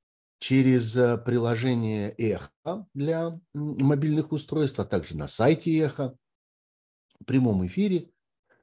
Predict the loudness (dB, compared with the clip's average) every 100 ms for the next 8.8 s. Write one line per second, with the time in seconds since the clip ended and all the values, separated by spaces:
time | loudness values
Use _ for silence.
0 | _ _ -2 0 4 6 6 2 0 0
1 | -2 -2 -4 -4 0 0 0 -2 -4 -4
2 | -6 -4 -4 -4 -8 -10 -6 -4 -4 -4
3 | -6 -6 -8 -6 -2 0 0 -2 -2 -2
4 | -4 -2 -2 0 -2 -2 -6 -4 -4 -2
5 | 0 2 4 4 2 -2 -12 -16 _ _
6 | -16 -4 2 4 4 2 0 -2 -4 -4
7 | -2 -2 -2 -2 -2 0 0 0 -2 -6
8 | -6 -4 -2 -2 -2 -4 -6 -8